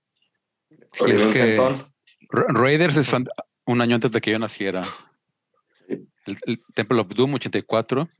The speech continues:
Speaker 1: Y sí, ochenta y nueve, Indiana Jones. Además, ha, ha de haber sido de las primeras películas, yo creo que, que fui al cine a ver.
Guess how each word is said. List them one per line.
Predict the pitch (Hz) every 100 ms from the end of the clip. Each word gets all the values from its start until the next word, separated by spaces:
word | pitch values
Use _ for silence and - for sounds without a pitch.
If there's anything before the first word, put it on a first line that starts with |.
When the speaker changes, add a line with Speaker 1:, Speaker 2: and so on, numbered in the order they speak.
| _
Speaker 1:
Y | 104
sí, | - 139
ochenta | 131 113 101
y | 107
nueve, | 113 123 120 107 _ _ _ _ _ -
Indiana | 104 110
Jones. | 110 113 - - - - _ _ _ - - - -
Además, | - 113 120 147
ha, |
ha | 135
de | 135 127
haber | 123 127
sido | - 143
de |
las | 120
primeras | - 113 123
películas, | 123 117 120 120
yo | 123
creo | 127 107
que, | - -
que | 104
fui | - 110
al | 107
cine | 101 - 104 104
a |
ver. | 95 95